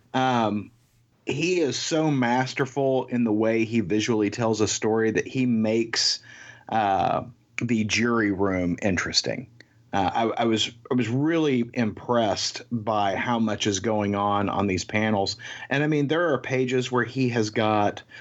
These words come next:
uh, you know, umpteen different panels on the same page, like the, the, where we're looking at the different jurors. So you've got twelve different panels as each juror is listening to Bruce, you know, talk about this situation.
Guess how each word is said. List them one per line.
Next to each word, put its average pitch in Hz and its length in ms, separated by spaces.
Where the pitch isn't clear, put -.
uh, 98 440
you 117 140
know, 101 220
umpteen 147 640
different 120 400
panels 127 500
on 104 140
the 95 60
same 107 300
page, 120 400
like 101 180
the, 92 300
the, 101 360
where 117 320
we're 104 180
looking 131 400
at 117 160
the 117 80
different 117 400
jurors. 117 580
So - 140
you've 127 180
got 117 300
twelve 147 560
different 127 320
panels 123 500
as 104 280
each 117 300
juror 107 480
is 95 260
listening 98 720
to 107 200
Bruce, 107 720
you 117 160
know, 98 140
talk 110 340
about 98 220
this 98 160
situation. 98 680